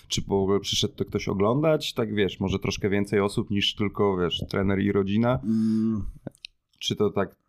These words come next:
Speaker 1: też z zajawki po prostu i
Speaker 2: Generalnie na pierwszym to, to była trzecia chyba edycja,
Speaker 1: Mhm.
Speaker 2: Poprze-, na poprzedniej było pay-per-view.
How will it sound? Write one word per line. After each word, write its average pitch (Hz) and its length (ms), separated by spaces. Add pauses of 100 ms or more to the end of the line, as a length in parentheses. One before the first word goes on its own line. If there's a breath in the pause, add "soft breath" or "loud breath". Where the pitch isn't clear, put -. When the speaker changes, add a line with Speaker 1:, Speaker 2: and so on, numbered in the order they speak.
(180)
Speaker 1:
też 95 180
z 85 120
zajawki 98 480
po 107 140
prostu 101 480
i 92 220 (920 loud breath)
Speaker 2:
Generalnie 120 360
na 135 80
pierwszym 127 360
to, 123 100 (420)
to 117 80
była 110 140 (220)
trzecia 113 380
chyba 120 180
edycja, 147 460 (180)
Speaker 1:
Mhm. 107 320 (140)
Speaker 2:
Poprze-, - 340
na 107 60
poprzedniej 120 400
było 107 200
pay-per-view. 82 600